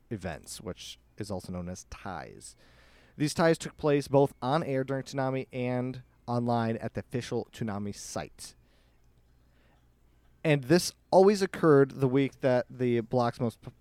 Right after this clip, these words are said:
with the block's most popular series. So the, uh, first event,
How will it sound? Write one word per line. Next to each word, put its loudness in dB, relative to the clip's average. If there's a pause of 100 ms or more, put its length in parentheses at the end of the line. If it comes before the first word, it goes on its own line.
(340)
with -4
the -8
block's -2
most -10
popular -8
series. -20 (1040)
So 4
the, -2 (540)
uh, -10
first 0
event, 0